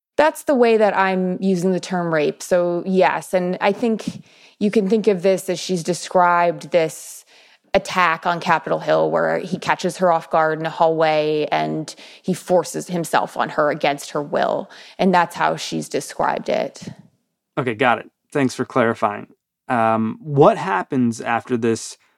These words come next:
Speaker 2: revelation on Katie Halper's podcast?
Speaker 1: From there, the story is picked up by another kind of left-wing publication, The Intercept, and they report the story as well.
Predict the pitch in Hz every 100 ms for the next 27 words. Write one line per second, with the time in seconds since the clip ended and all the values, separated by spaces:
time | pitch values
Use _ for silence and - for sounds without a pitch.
0 | _ 127 127 120 120 113 123 113 113 110
1 | 107 135 120 107 120 117 110 101 - 117
2 | 110 - - - - _ _ _ _ _
3 | - 202 202 175 226 262 208 170 165 160
4 | - - - - 170 - 170 170 180 185
5 | - 170 170 - - - 160 160 165 -
6 | 175 175 170 170 170 170 165 165 165 -
7 | _ - 151 151 170 - 175 165 160 160
8 | 156 - 156 - 226 240 - 156 - 180
9 | 254 302 - - - - - - _ 185
10 | 175 165 165 - 175 170 170 170 175 -
11 | 165 - 170 - 143 139 170 196 - 202
12 | - - - - 233